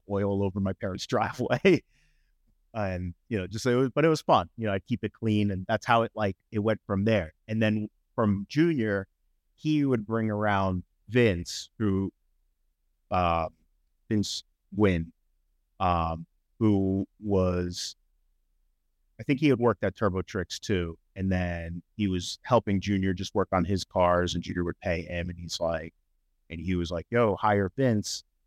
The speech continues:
He'll teach you how to do, run, like, do the Subaru stuff. He'll build motors. He'll show you how to do everything, bill people," 'cause I had no idea.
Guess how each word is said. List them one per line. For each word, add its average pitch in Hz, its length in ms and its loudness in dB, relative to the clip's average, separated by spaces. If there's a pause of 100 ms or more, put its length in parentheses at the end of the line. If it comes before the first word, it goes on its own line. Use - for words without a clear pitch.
(140)
He'll 107 240 0
teach - 300 -4
you 107 140 0
how 107 140 2
to 98 180 0 (200)
do, 117 100 -8 (260)
run, 110 260 2 (140)
like, 92 200 -2 (140)
do 113 160 2
the 104 80 -2
Subaru 110 480 0
stuff. 92 320 -6 (300)
He'll 127 160 2
build 113 300 -2
motors. 107 720 2 (480)
He'll 101 140 0
show 117 180 2
you 110 100 4
how 113 60 4
to 110 80 0
do 113 180 0
everything, 110 640 0 (320)
bill 117 260 2
people," 110 600 -4
'cause - 140 -20
I 110 100 0
had 101 120 0
no 104 240 2
idea. 104 500 0